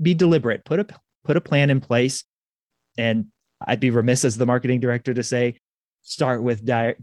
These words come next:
downloading our hybrid office guide. So you, you got a good jumping off point to,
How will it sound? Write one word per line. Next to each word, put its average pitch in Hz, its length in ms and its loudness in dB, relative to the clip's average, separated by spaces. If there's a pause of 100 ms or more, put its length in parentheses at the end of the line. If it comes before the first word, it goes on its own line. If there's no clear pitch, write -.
(240)
downloading 120 500 2
our 110 140 -4
hybrid 110 340 -2
office 107 320 -4
guide. 107 300 -2
So - 100 -4
you, 107 320 -2
you 110 140 -4
got 110 220 -2
a 104 40 -2
good 101 220 -6
jumping 98 320 -6
off 101 220 -4
point 107 300 -4
to, 113 220 0